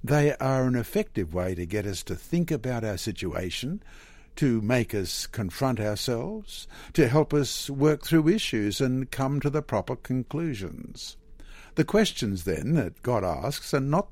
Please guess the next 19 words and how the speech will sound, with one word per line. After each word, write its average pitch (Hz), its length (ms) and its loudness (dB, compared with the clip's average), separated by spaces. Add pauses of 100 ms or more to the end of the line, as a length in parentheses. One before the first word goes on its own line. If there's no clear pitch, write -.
(120)
to 240 100 -2
teach 123 400 -2
the 139 100 -4
Lord 104 400 0
something 104 440 -4
that 98 100 -4
he 101 100 -2
didn't 104 340 -4
already 90 460 0
understand. 82 880 -6 (540)
Rather, 160 420 4 (340)
they 143 140 6
are 127 160 4
often 180 320 4
asked 92 460 -4
in 123 100 4
order 156 260 4
to 139 340 0
help 147 280 2